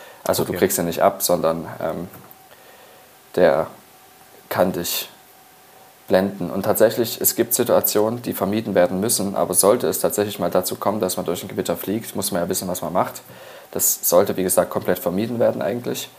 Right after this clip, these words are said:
Speaker 1: aber es kann halt vorkommen. Und, ähm, da musst du dann mit Sonnenbrille fliegen, weil du sonst,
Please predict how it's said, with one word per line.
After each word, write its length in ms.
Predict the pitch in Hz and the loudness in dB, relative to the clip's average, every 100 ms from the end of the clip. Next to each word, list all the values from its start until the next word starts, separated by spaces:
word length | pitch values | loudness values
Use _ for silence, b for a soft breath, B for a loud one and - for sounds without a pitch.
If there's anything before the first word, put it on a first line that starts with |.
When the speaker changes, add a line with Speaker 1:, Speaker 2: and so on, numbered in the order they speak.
| - | -6
Speaker 1:
aber 160 | 87 | -2
es 100 | 90 | -2
kann 200 | - 95 | -2 -2
halt 120 | 98 - | -2 -4
vorkommen. 460 | 95 92 120 143 - B B B B B B - | -4 0 -2 -2 -12 B B B B B B -2
Und, 460 | - 98 95 92 - | 4 4 2 -4 -2
ähm, 380 | 92 90 90 82 - | 4 4 2 -4 0
da 220 | 92 90 | 4 4
musst 260 | 92 90 - | 4 -2 -4
du 60 | |
dann 260 | - 98 92 | -4 -4 -2
mit 140 | 90 | -2
Sonnenbrille 400 | 92 90 92 87 | 0 -2 -4 -6
fliegen, 340 | - 87 85 90 | -4 -4 -4 -8
weil 160 | - 87 | -4 -4
du 80 | - | -2
sonst, 540 | 85 87 - - - | -4 -4 -6 -6 -10